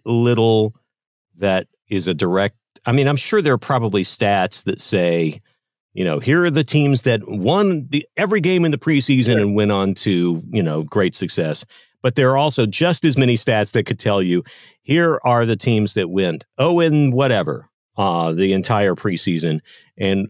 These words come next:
Speaker 1: went on to win a championship. I mean, it's, it, part of it, the preseason is just that every team approaches it very differently.
Speaker 2: Mm-hmm.
Speaker 1: If you look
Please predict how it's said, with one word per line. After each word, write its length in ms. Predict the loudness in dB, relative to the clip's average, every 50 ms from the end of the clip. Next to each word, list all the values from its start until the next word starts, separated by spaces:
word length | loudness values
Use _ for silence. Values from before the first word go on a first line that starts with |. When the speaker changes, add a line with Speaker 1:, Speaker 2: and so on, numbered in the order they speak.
| -10 _ -4
Speaker 1:
went 240 | -2 0 2 2
on 160 | 2 0 0 0
to 60 | 0
win 120 | -2 -2
a 60 | -4
championship. 580 | -6 -8 -10 -10 -10 -12 -16 -18 -18 -16 -16 -18 -10 _
I 60 | 0
mean, 220 | 0 2 2 2
it's, 200 | 0 -2 -4 -6 -4
it, 240 | -2 -2 -2 -2 -6 _ -20 -20 -20 _ _
part 220 | -6 -2 0 0 0
of 120 | 0 0
it, 60 | -2
the 80 | -2 -2
preseason 580 | -2 -2 -2 -2 0 0 -2 -2 0 0 0
is 140 | -2 -2 -2
just 180 | -4 -6 -4 -4
that 100 | -6 -6 -2
every 320 | -2 -2 0 0 0 -2
team 300 | -2 0 0 0 2 2
approaches 500 | 0 -2 -2 -2 -2 0 -2 -2 -4 -4
it 100 | -4 -4
very 220 | -2 -2 -2 -2 -2
differently. 560 | -4 -4 -6 -4 -4 -4 -2 0 -2 -2 -2 -6 -12 -18
Speaker 2:
Mm-hmm. 200 | -20 -16 -4 -2
Speaker 1:
If 200 | 0 0 0 2
you 180 | 2 2 2 2 2
look 340 | 2 2 2 0 -2 -6